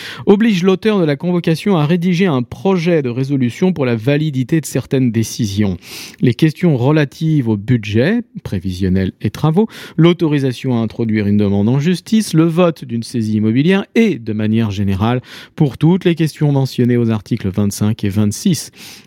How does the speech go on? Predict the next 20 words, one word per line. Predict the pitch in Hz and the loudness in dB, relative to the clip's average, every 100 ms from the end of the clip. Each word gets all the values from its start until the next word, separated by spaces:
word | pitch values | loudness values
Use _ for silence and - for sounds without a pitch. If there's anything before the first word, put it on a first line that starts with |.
| - | -2
de | 113 | 0
la | 104 | 0
loi | 101 98 | 0 -4
de | - | -6
soixante-cinq. | - 95 - 92 85 - 82 76 87 101 95 - _ _ _ _ _ _ - - | -6 -6 -2 -2 -2 -4 -2 -4 -4 -4 -6 -8 _ _ _ _ _ _ -14 -2
Article | 135 - 208 175 | -2 0 2 2
dix | 151 226 190 - - - - - | 4 0 0 -6 -12 -20 -20 0
du | 143 | 2
décret | 143 143 - 127 | 2 0 -2 -4
du | 104 | -2
dix-sept | 104 104 113 - | -6 -4 -2 0
mars | 98 - | -2 -2
soixante-sept, | 131 - 143 - - 170 - - | -4 0 -2 0 2 0 -2 0
à | 139 | 0
tout | - - 196 220 | 0 0 2 4
moment, | 202 185 175 175 - - _ | 2 2 0 -4 -14 -20 _
un | 165 185 - | 2 2 0
ou | 175 | -2
plusieurs | 165 151 151 131 147 - | -2 -2 0 2 0 2
copropriétaires | 147 127 139 - 117 107 - 113 135 | -2 -2 -6 -2 0 0 0 0 0